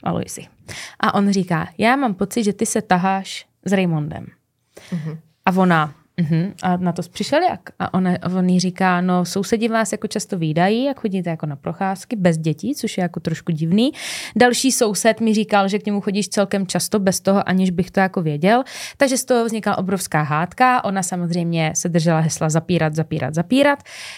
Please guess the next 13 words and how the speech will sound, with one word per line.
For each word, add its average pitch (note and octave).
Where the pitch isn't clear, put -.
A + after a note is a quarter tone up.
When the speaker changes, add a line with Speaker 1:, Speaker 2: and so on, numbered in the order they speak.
Speaker 1:
No, A#3+
jenže G#3+
on G#3+
jí A3
během G#3+
té A3
hádky G#3+
udeřil. F3+
Což -
jako A#3
byl G#3+
celkem G#3+
šok G3